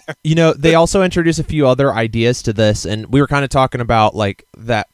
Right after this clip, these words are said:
Speaker 2: Western kind of feel, and I wanna kinda gear us towards that. What did you guys think about it having, like, this known Star Wars universe where there's, like, the inner, and then there's the mid rim and the outer rim,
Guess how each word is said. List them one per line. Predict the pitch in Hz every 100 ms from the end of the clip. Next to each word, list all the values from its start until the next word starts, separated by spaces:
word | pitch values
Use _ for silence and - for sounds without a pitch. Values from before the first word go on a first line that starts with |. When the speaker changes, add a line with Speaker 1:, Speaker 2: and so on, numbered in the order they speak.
| _ _
Speaker 2:
Western | 117 135 139 - - 135 131
kind | 123 123 117
of | 113
feel, | - 123 120
and | 117
I |
wanna | 123 135
kinda | 135 127 110 - 113
gear | 120 127 123
us | 113 -
towards | - 127 113 98
that. | 110 127 123 - _ - _
What | 113
did | 151
you | 170
guys | 180 156 -
think | 160
about | 147 131 127 117
it | 113
having, | 113 120 120
like, | 117 113 -
this | 113 110 - - _ _
known | 101 107 110 110 113 131 147 117
Star | - 135 131 139
Wars | 139 147 147 143 -
universe | 135 151 151 147 151 -
where | 120
there's, | 113 107 101
like, | 104 101 -
the | 98
inner, | - 156 160 151 151
and | 123 117
then | 113
there's | 107 95
the | 98
mid | 123 143
rim | 131 139 131
and | 120
the | 104
outer | - 131 135
rim, | 127 131 120